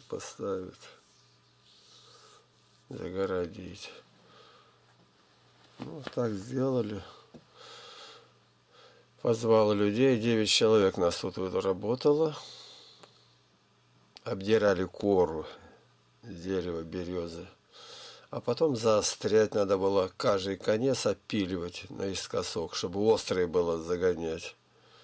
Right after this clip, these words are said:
Потом надо было отвезти, договориться. Опять всё получилось у нас, отвезли. А тут уезжал Володя Пенкин, буквально бежал, потому что не хотел, держите, э, вместе в общежитии.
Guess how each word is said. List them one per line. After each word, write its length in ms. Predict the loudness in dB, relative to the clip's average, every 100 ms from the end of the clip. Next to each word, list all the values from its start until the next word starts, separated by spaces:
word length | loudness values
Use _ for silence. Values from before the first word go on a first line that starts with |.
| -20 -20 -20 -20 _ _ _ _ -6
Потом 240 | 0 4
надо 160 | 4 4
было 240 | 4 4
отвезти, 540 | 4 4 4 4 4
договориться. 840 | 4 4 4 2 2 -4 -6 -8 -10 -16 -16
Опять 360 | -4 2 2
всё 220 | 2 -2 -2
получилось 720 | -2 -2 -2 -2 -4 -6 -8
у 80 | -8
нас, 240 | -8 -8
отвезли. 680 | -8 -8 -8 -8 -10 -12 -14 _ -20 -18 -18 -16 -16 -14 -10
А 100 | -4
тут 220 | -4 0
уезжал 500 | 2 2 4 4 6
Володя 400 | 6 4 4 2
Пенкин, 480 | 0 -2 -2 -6 -6
буквально 440 | -4 0 0 0
бежал, 680 | 0 0 2 2 4 4 0 -10 -20 -20
потому 360 | -14 -12 -12
что 160 | -12 -14
не 140 | -16
хотел, 500 | -14 -12 -4 -2 -2
держите, 680 | -4 -10 -12 -16 -16 -18 -20 _ _ _ _ _ _ _ _ -20 -20 -20 -20 -20 -20 -18
э, 1200 | -14 -12 -10 -8 -6 -4 -6 -8 -8 -8 -8 -6
вместе 400 | -2 -2 0 -2
в 60 | -2
общежитии. 680 | 0 0 0 -2 -4 -8